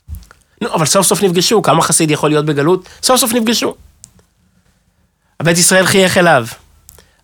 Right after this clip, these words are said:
אמר לו, "לא ירא לבבך. תגיד לי מה אני צריך את השעון הזה? אני צריך את הקפיץ הזה? אני לא יכול לקנות שעון אחר." "רציתי שתיסע איתי ביחד.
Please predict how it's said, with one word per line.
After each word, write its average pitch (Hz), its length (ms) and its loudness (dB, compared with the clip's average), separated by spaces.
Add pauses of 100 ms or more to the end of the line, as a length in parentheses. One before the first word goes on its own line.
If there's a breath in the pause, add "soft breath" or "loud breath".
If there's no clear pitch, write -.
אמר 175 180 2
לו, 175 100 2
"לא 175 140 2
ירא 151 200 2
לבבך. 120 400 -6 (760)
תגיד 160 260 0
לי 170 80 2
מה 156 120 2
אני 147 120 0
צריך 143 300 -4
את - 80 -10
השעון 131 320 0
הזה? 131 160 -2
אני 120 180 -6
צריך 139 160 -4
את 147 60 -6
הקפיץ 139 340 -4
הזה? 135 200 -4 (260)
אני 131 100 -2
לא 147 80 2
יכול 151 160 0
לקנות 147 280 -4
שעון 127 220 0
אחר." 139 300 -2 (840 soft breath)
"רציתי 202 500 0
שתיסע - 440 -2
איתי 160 240 0
ביחד. 120 380 -4